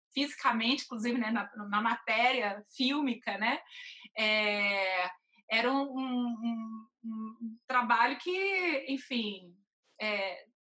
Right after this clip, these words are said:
é, era bastante, como vou dizer, ag-, agradável e, e leve de fazer, né? Porque tem trabalhos que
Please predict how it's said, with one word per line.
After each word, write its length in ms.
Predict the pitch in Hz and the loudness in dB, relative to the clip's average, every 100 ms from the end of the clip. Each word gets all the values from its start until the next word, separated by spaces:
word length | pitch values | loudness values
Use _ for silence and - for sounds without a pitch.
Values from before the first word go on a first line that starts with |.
| _ _ _ _ _ _ 196 | _ _ _ _ _ _ -4
é, 680 | 208 196 196 190 185 180 - - _ | -2 -2 -2 -2 -4 -6 -8 -18 _
era 180 | 214 233 | 0 0
bastante, 1500 | 226 311 - - 285 285 - - 311 294 294 277 269 262 254 247 | 2 2 2 2 2 0 -2 -2 -2 0 0 0 -2 -2 -2 -4
como 160 | 330 349 | -6 -4
vou 100 | 320 | -2
dizer, 300 | 262 240 247 | -2 -2 0
ag-, 180 | 247 - | 0 0
agradável 1000 | 285 294 262 247 262 302 294 311 339 339 _ _ | 2 4 6 8 8 6 4 0 0 -4 _ _
e, 480 | - 262 262 254 - | -4 -2 -2 -4 -2
e 40 | |
leve 420 | 269 277 277 269 240 | 2 4 6 4 0
de 140 | - | -4
fazer, 400 | - 233 190 185 | -2 -2 -4 -4
né? 180 | 208 226 | -4 -4
Porque 240 | - - 214 | -8 -10 -6
tem 140 | 233 | -4
trabalhos 480 | 233 214 202 208 - | -4 -6 -8 -6 -8
que 120 | - | -8